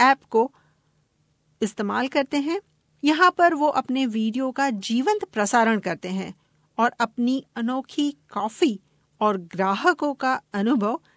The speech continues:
देश और दुनिया तक पहुंचाते हैं। श्री जॉन का कहना है कि आधुनिक युग से कदम मिलाना बहुत जरूरी है,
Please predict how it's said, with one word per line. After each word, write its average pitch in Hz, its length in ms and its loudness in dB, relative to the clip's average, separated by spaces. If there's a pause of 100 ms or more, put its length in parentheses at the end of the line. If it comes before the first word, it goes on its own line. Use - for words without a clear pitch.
(180)
देश 226 420 -2 (100)
और 240 140 2
दुनिया 196 400 -4
तक 233 200 -6 (100)
पहुंचाते 185 500 -6
हैं। 175 260 -12 (240)
श्री 381 340 0
जॉन 247 380 0
का 311 180 -2
कहना 247 380 0
है 262 260 -2
कि 240 200 -4
आधुनिक 226 600 0
युग 202 280 -2
से 240 220 -2
कदम 214 320 -2
मिलाना 214 480 0
बहुत 180 420 2
जरूरी 233 420 2
है, 285 200 0